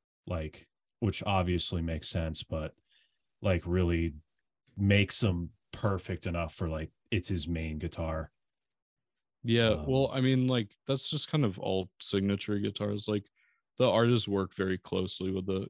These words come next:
Speaker 2: companies to, to make sure it's, like, exactly what they want. It's not just like, like, "Oh, here, we'll put your name on this," like, pre-made thing.
Speaker 1: Are you sure? 'Cause a lot of people, a lot of guitarists, it's, like, kind of for the money in terms of, like,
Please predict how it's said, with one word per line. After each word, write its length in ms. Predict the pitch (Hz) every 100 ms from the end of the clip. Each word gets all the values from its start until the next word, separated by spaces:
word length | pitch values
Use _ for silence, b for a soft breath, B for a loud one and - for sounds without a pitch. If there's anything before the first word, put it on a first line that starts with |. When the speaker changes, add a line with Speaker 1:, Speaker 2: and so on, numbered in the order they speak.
| _
Speaker 2:
companies 600 | 92 92 92 92 92 -
to, 280 | - 107 113 _ _ _ _ _ _ _ _ -
to 80 | 107
make 200 | 98 92
sure 180 | - 95
it's, 220 | 87 -
like, 140 | 98 101
exactly 520 | 98 95 95 - 104
what 240 | 95 92
they 120 | 95
want. 440 | 92 92 92 95 95 _ -
It's 180 | 107
not 200 | 120 107 -
just 260 | 104 -
like, 240 | 98 101 - - _ _ _ _ _
like, 160 | 101 90
"Oh, 200 | 110 117
here, 340 | 95 113 98 -
we'll 120 | 95
put 200 | 95 110
your 100 | 98
name 220 | 95 95 95
on 180 | 95
this," 360 | 95 95 - - _ _ _ _ _ _
like, 180 | 107 95 _ _ -
pre-made 420 | - 101 98 92
thing. 280 | - 101 101 b b _ _ _ _ _ -
Speaker 1:
Are 100 | 123
you 140 | 131 185
sure? 300 | - 185 220
'Cause 160 | 165
a 60 | 127
lot 240 | 110 127
of 100 | 160
people, 420 | - 135 143 135 107
a 20 |
lot 180 | 113 127
of 60 | 117
guitarists, 540 | 98 98 107 101 -
it's, 140 | 98 98
like, 240 | 87 -
kind 220 | - 123
of 80 | 107
for 120 | -
the 100 | 90 82
money 460 | 82 90 78 76 -
in 140 | 87
terms 360 | - 90 82 80
of, 120 | 71
like, 380 | 78 76 -